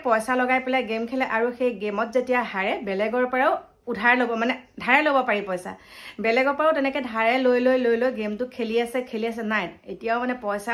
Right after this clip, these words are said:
পোৱাৰ আশাত আৰু বেলেগৰ পৰা তেনেকৈ ধাৰলৈ লৈ লৈ লৈ লৈ লাষ্টত কি কৰিছে, ঘৰত থকা, মানে, সা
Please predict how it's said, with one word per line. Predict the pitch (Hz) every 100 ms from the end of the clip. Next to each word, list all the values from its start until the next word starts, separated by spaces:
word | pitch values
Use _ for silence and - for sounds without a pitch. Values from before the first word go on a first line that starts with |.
| 226
পোৱাৰ | 214 214 220
আশাত | 262 262 -
আৰু | 196 262
বেলেগৰ | 240 226 226 226
পৰা | 226 220
তেনেকৈ | 208 208 196
ধাৰলৈ | 185 190 214 196
লৈ | 220 233
লৈ | 220
লৈ | 202 220
লৈ | 381 494 - - - - 214
লাষ্টত | 220 269 269 277
কি | 269
কৰিছে, | 247 247 311 508 - - - - - 202
ঘৰত | 233 262 285
থকা, | 330 294 311 330 392 403 - _ _ _ _ _ _ -
মানে, | 226 233 247 -
সা | -